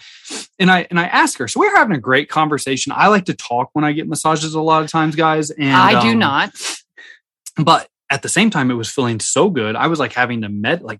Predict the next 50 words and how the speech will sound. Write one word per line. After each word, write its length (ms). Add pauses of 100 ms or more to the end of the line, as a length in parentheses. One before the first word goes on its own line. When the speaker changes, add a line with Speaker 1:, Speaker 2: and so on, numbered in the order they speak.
Speaker 1:
do 180 (400)
breath, 380 (100)
like, 140
almost 240
like 120
a 80 (220)
breath 260
works. 320
Like, 140
I'm 100
like, 220 (920)
she's 160
like, 180
"It's 160
okay. 520
It'll 160
be 120
okay. 180
Just 280
breathe 340
through 180
it." 60
"Okay, 200
I 40
need 180
a 60 (160)
deep 260
breath 360
right 200
now 280
and 140
let 280
it 100
all 260
out." 260
And 180
so 140
she 180
touches 480
different 420
parts 280
of 160
my 180
body 560 (460)
and 100
she 100
starts 300
saying 560
things 300
about 400